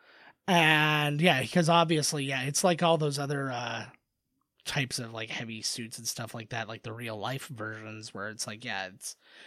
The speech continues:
y-, the movement of your arm is then, like, causing, like, pneumatics or whatever to do the heavy, the actual heavy lifting.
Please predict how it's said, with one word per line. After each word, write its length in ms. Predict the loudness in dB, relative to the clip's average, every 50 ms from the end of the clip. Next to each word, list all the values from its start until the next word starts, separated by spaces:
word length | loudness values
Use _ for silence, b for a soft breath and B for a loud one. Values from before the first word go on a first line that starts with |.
| b b -10
y-, 120 | -8 -6 -4
the 220 | -2 0 0 0
movement 400 | 0 0 0 -2 -2 -4 -4 -6
of 100 | -6 -8
your 160 | -10 -10 -10
arm 380 | -10 -10 -10 -10 -10 -12 -12 -12
is 200 | -12 -12 -12 -12
then, 280 | -12 -12 -12 -14 -16 -18 -16 -14
like, 180 | -12 -12 -12 -12
causing, 340 | -12 -12 -12 -12 -12 -14 -14
like, 160 | -14 -14 -12
pneumatics 600 | -12 -10 -8 -6 -6 -6 -6 -8 -10 -12 -12 -10
or 80 | -10
whatever 340 | -10 -10 -10 -10 -10 -12 -14
to 320 | -14 -14 -12 -12 -12 -12 -14 _ _ _ _ _ _ _ _ _ _ _ _ _ _ _ -10 -6
do 160 | -4 -4 -2
the 100 | -2 -2
heavy, 300 | -2 -2 -2 -2 -4 -6 -6 -6 -4
the 100 | -2 0
actual 400 | 0 0 0 -2 -6 -6 -6 -6
heavy 260 | -6 -6 -6 -6 -6
lifting. 480 | -8 -8 -8 -8 -10 -10 -10 -10 -10